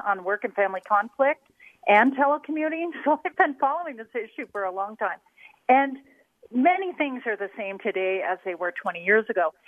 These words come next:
And one of the things that helps explain this, and by the way, this was not a surprise to me. Um, I, I knew that was happening. There's some other research that is, uh, has come up, but logically, based on the research, this does not surprise me. Now, generally speaking, when you look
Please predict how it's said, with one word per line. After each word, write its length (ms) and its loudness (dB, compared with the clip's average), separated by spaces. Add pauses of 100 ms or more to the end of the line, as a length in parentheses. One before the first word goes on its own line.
(120)
And 160 4
one 160 2
of 100 -4
the 100 2
things 420 -8
that 200 -2
helps 240 -2
explain 420 0
this, 180 -2
and 80 -6
by 140 6
the 100 0
way, 320 -4
this 140 -8 (100)
was 160 -10
not 160 -2
a 100 -20
surprise 300 -2 (100)
to 80 -14
me. 240 -12 (580)
Um, 440 6
I, 280 -2
I 120 -2
knew 240 0
that 180 0
was 140 -4
happening. 480 -4
There's 200 -2
some 120 -6
other 200 4
research 440 -2 (100)
that 100 -2
is, 120 -4 (280)
uh, 260 0 (100)
has 140 0 (120)
come 140 0
up, 200 0
but 160 2
logically, 720 0
based 320 -2
on 120 -2
the 80 -8
research, 360 -2 (100)
this 120 -6 (100)
does 160 -2
not 240 0
surprise 380 2
me. 120 -10 (440)
Now, 360 6 (120)
generally 600 0
speaking, 320 -2
when 140 -4
you 100 0
look 240 0